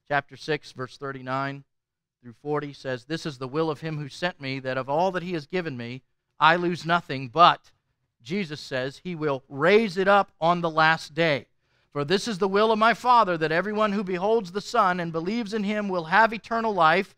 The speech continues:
and I myself," Jesus says, "will raise him up on the last day." Verse forty-four says,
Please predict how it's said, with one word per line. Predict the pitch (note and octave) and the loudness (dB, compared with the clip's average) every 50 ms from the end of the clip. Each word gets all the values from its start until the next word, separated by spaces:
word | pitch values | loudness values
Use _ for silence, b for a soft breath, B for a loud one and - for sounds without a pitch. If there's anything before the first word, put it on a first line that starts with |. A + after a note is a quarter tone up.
| _ _ _ _ _ | _ _ _ _ _
and | E3+ E3+ E3+ - - | -2 0 0 6 12
I | F#3 G3 G#3+ A#3+ B3 B3+ C4 | 12 12 12 12 12 12 12
myself," | B3 A3+ G#3+ G#3 G#3 G3+ - - - - B3 A3+ G#3 F3+ - - | 10 8 8 8 8 6 2 -2 2 4 6 6 6 4 2 -6
Jesus | D#3 D#3 F#3 F#3+ F3 D#3+ F3 D#3+ | -8 -6 -6 -6 -4 -6 -8 -8
says, | - - F#3 F3+ F#3 F3+ - - _ _ _ | -6 -2 0 0 0 0 -2 -8 _ _ _
"will | - D#3 E3+ G#3 A3 A3+ A3 G#3+ | -6 2 6 8 8 10 8 6
raise | G3 F3+ G3 G3+ G#3 A3 G#3 - - | 6 6 6 6 6 4 2 -2 -4
him | A3 G#3 G3 G3 | -4 -4 0 2
up | G3+ F#3 D#3+ - _ _ _ _ _ _ _ _ _ _ - | 2 0 0 -2 _ _ _ _ _ _ _ _ _ _ 0
on | D#3 E3+ F3 F3+ | 0 0 2 0
the | F3 | 0
last | E3 E3+ E3 E3 E3 - - D#3 | 0 2 2 2 0 -2 -4 -2
day." | D#3+ D#3+ C#3 A2+ - _ _ _ _ _ _ _ _ _ _ _ _ _ _ _ _ _ _ _ _ _ _ _ _ _ D#3 | 0 0 0 -2 -6 _ _ _ _ _ _ _ _ _ _ _ _ _ _ _ _ _ _ _ _ _ _ _ _ _ -2
Verse | F3 F#3+ - | -2 -2 -2
forty-four | - - G#3+ G#3+ G#3+ G#3+ F#3 - A3 A3 A3+ A3+ | -2 2 2 4 4 2 0 0 0 2 2 2
says, | G3+ - F3+ D#3+ E3 G3 G3+ - | 0 0 0 0 0 0 -4 -8